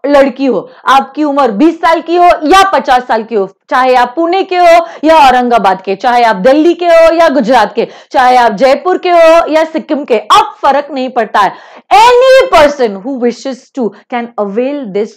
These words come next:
offer। और अगर उस पर्सन ने दो टी-शर्ट्स बाय किए, उसको एक मुफ्त मिलने ही वाला है। An offer which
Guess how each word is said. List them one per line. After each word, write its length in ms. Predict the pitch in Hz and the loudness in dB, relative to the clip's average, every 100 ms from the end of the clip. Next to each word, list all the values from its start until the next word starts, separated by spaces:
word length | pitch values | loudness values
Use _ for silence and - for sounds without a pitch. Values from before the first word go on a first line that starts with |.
| _ 196 | _ -6
offer। 240 | - 208 | -4 -8
और 180 | - 208 | -8 -10
अगर 200 | 214 240 | -8 -8
उस 400 | 247 370 415 - | -6 -4 -4 -4
पर्सन 340 | 262 226 240 240 | -6 -6 -8 -10
ने 180 | 226 - _ 190 | -10 -12 _ -12
दो 360 | 190 339 466 | 0 2 2
टी-शर्ट्स 500 | 453 285 233 254 190 | 0 -6 -4 -4 -6
बाय 260 | 180 196 202 | -4 -2 -2
किए, 280 | 208 226 190 | -4 -6 -6
उसको 600 | - 208 _ 277 262 - | -8 -14 _ -6 -6 -4
एक 280 | 220 247 240 - 208 | -2 -2 -2 -16 -8
मुफ्त 480 | 240 381 381 - - - | -6 -4 -8 -16 -20 -14
मिलने 320 | 196 190 190 | -12 -10 -10
ही 120 | 185 | -10
वाला 280 | 170 165 156 | -6 -4 -4
है। 140 | 160 - - - | -6 -8 -20 -10
An 140 | 247 233 _ 262 | -8 -8 _ -4
offer 420 | 269 262 359 392 - - | -2 -4 0 0 0 -6
which 160 | 240 - | -10 -8